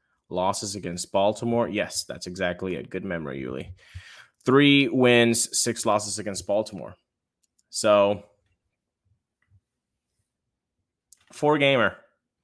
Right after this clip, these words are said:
Uh, can you sweep? That would be ridiculous. <sighs> If you win three,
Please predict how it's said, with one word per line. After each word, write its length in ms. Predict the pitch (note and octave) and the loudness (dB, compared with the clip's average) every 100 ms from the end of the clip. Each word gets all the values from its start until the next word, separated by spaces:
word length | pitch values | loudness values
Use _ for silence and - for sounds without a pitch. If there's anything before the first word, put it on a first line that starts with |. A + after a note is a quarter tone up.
| _ _ _ _ _ _ - | _ _ _ _ _ _ -4
Uh, 360 | G#2+ F2 D2 | -2 -2 -4
can 180 | - A#2+ | -4 -6
you 60 | G2+ | -2
sweep? 360 | - A#3 A#3 - _ - | 0 -2 -4 -14 _ -10
That 180 | F#2 F2+ | -8 -8
would 80 | F2 | -10
be 200 | F2+ F2+ | -12 -8
ridiculous. 920 | G#2 G#2 - D2 - C3+ D#3+ - - - - - - - - - _ _ _ _ _ _ _ _ _ _ - | -6 -6 -8 -14 -6 0 0 -2 -12 -18 -20 -20 -20 -20 -20 -20 _ _ _ _ _ _ _ _ _ _ -8
<sighs> 300 | D3+ C3+ C3 | -6 -4 -2
If 180 | A#2+ - | -2 0
you 100 | A2+ | 2
win 200 | B2 B2+ | 2 2
three, 640 | - B2 B2+ C3 B2+ | 0 2 4 2 -2